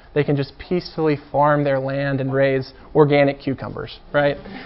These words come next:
Um, 'cause that's, 'cause that, you know, that's, that's what we're all after. Um, but instead, he's saying that we're getting rid of our plowshares and picking up our swords.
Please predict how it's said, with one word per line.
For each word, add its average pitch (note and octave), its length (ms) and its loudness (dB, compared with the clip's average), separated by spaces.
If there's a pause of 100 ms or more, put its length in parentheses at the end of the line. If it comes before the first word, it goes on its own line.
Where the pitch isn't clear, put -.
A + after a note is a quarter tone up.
(140)
Um, D3 400 8
'cause D#3+ 160 2
that's, D#3+ 500 6
'cause D#3 180 -4
that, D#3 260 2
you D3+ 60 -2
know, B2+ 240 -2
that's, D3+ 280 2
that's D#3 240 2
what D#3 100 -2
we're C#3 120 2
all C3 120 2
after. C3+ 320 -8 (360)
Um, D3 420 6 (340)
but F3 120 8
instead, A3 440 8
he's G3+ 160 0
saying E3+ 380 0
that D#3 160 0
we're D3+ 220 0
getting D#3 280 -2
rid D#3 140 2
of D3+ 100 0
our C#3 120 -2
plowshares D#3+ 1040 0 (420)
and C#3 500 0 (540)
picking D3+ 220 0
up C#3+ 100 -2
our A#2 120 -4
swords. - 500 -8